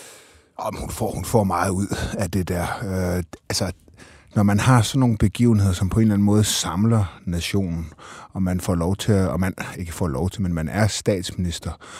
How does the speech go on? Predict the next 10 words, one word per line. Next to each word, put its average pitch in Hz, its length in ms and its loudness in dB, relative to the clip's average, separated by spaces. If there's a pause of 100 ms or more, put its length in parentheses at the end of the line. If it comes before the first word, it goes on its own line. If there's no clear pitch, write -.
(340)
og 127 320 6
helt 120 520 4
rimeligt, 156 420 6
når 92 100 4
man 82 140 0
er 90 120 2
statsminister, 87 680 -2
jo 78 60 -2
ligesom 92 320 0
er 98 200 2